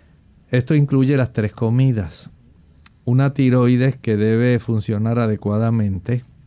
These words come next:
debe tener la oportunidad de tener desayuno en un horario correcto, almuerzo y cena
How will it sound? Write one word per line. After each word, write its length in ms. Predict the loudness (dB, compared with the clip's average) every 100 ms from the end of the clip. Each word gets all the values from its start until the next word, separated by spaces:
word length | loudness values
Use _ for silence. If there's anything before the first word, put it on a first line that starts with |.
| _ _ _ -20 -20 -10
debe 360 | -4 0 0 0
tener 380 | 0 2 2 2
la 100 | 0
oportunidad 760 | 0 -4 -2 0 2 2 0
de 200 | -2 -4
tener 440 | -2 -2 0 -2
desayuno 840 | -2 -2 -2 -4 0 0 2 0 -2 -10 -6
en 120 | -2
un 140 | 0
horario 640 | 0 0 0 0 0 -2 -8 _ -8
correcto, 760 | -4 -2 0 -2 -4 -16 -16 -16 -20 _ _ _ _ -8
almuerzo 920 | -4 -2 -2 0 0 0 -4 -6 -10 -10 _ _ -6
y 120 | -6
cena 580 | -4 -2 0 0 -4